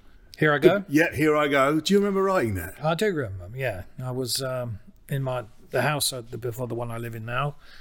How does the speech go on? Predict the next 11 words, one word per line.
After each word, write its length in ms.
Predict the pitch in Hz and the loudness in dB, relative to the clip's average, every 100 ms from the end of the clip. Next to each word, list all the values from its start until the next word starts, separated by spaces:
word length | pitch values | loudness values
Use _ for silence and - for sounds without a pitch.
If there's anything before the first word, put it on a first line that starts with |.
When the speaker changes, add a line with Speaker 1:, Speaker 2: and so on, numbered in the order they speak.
| - - - - | -18 -18 -20 -4
Speaker 1:
and 160 | 127 117 | -2 0
I 60 | 117 | -2
had 180 | 127 | -4
this 180 | 117 - | -2 -2
idea 380 | 117 107 135 135 | -4 -4 -4 -4
for 140 | - | -6
a 40 | 113 | -4
song, 380 | - 131 131 131 | -2 -4 -4 -8
and 80 | 120 | -8
I 160 | 117 - - - - | -10 -12 -20 -18 -6
kept 200 | 143 | -6